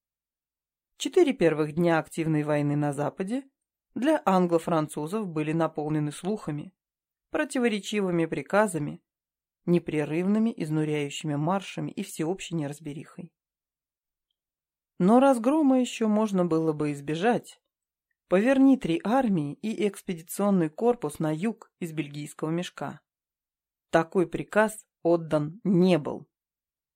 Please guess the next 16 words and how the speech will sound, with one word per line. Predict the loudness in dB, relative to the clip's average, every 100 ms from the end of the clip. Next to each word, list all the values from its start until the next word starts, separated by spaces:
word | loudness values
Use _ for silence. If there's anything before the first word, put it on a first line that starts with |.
| _ _ _ _ _ 2
До | 4 4
семнадцатого | 2 4 4 2 0 0 4
мая | 4 4 0
эти | -4 -6 -4
войска | -2 -2 -4 0
еще | 0 0 0 4
можно | 4 4 0 -2
было | -2 -2 -2
бы | -4
вывести | -2 -4 -4 -8 -6
на | -6
французскую | -4 -4 -4 -8 -8 -8
территорию, | -8 -8 -4 0 0 -2 -6 -8
избежав | -6 -2 0 0 -2
их | -6
окружения. | -6 -4 -4 -2 -2 -4 -10